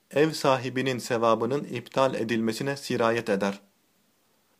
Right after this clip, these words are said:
Şayet bir sebebe mebni üç gün kalırsa,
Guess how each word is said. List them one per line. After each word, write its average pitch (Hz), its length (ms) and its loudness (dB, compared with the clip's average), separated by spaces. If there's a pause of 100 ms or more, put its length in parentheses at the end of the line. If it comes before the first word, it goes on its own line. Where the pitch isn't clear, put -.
(340)
Şayet 143 520 2
bir 165 240 0
sebebe 135 480 4
mebni 127 520 0 (180)
üç 143 240 -2
gün 127 160 0
kalırsa, 143 680 2